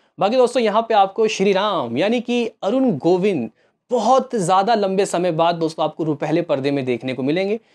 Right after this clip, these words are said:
जो कि काफ़ी अच्छे लग रहे हैं। वहीं दोस्तों इस फिल्म में आपको जो कोर्ट ड्रामा देखने को मिलता है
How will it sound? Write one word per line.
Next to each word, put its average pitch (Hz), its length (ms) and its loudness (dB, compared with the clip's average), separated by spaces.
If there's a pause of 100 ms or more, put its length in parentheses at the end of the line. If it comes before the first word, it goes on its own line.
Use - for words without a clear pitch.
(180)
जो 165 100 -4
कि 185 100 -2
काफ़ी 165 320 0
अच्छे 147 260 -2
लग 127 140 -2
रहे 123 120 -2
हैं। 101 180 -10 (340)
वहीं 233 100 0
दोस्तों 254 240 4
इस - 120 -4
फिल्म 233 180 2
में 247 120 2
आपको 220 260 0
जो 233 140 2
कोर्ट 240 340 2
ड्रामा 220 260 2
देखने 190 280 0
को 190 80 0
मिलता 185 240 0
है 214 240 -2